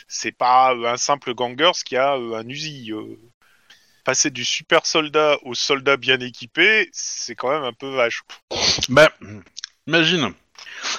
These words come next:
Speaker 2: t'as fait un sale coup à des gros cons il y a plusieurs années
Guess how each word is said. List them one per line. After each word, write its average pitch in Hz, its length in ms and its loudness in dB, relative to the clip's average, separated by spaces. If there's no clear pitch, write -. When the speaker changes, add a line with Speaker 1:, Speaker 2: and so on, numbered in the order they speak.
Speaker 2:
t'as 156 120 6
fait 240 200 2
un 220 120 2
sale 190 280 2
coup 226 240 -2
à 196 60 4
des 165 100 -2
gros 156 220 0
cons 220 280 -4
il 208 40 -2
y 180 40 2
a 147 60 2
plusieurs 156 380 -4
années 143 240 0